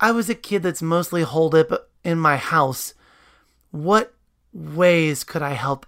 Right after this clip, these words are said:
escape that feeling of being in the same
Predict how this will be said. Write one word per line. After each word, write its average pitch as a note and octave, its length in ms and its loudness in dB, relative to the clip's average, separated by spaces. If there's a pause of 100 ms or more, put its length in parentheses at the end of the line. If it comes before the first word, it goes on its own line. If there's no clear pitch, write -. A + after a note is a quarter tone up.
escape - 800 -6 (800)
that D3 300 -2
feeling D3 460 -2
of A2+ 180 -6
being C#3+ 280 -2
in B2 100 -4
the A#2 140 -6
same A2+ 580 -6